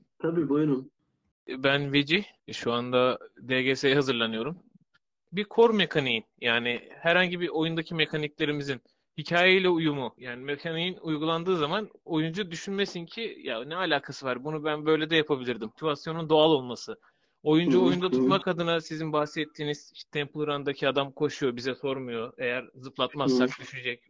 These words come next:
Speaker 2: bir yere sağa sola çevirmemiz lazım.
Speaker 1: Hı hı.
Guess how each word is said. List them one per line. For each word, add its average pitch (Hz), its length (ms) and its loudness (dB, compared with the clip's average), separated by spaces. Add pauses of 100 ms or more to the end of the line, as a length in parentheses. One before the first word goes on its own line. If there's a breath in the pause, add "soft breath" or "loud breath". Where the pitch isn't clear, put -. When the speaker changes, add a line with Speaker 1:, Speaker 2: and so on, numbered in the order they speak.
Speaker 2:
bir 123 100 -6
yere 117 360 2
sağa 120 260 4
sola 120 260 -4
çevirmemiz 120 520 -6
lazım. 110 320 -2 (800)
Speaker 1:
Hı 127 60 4
hı. 127 240 2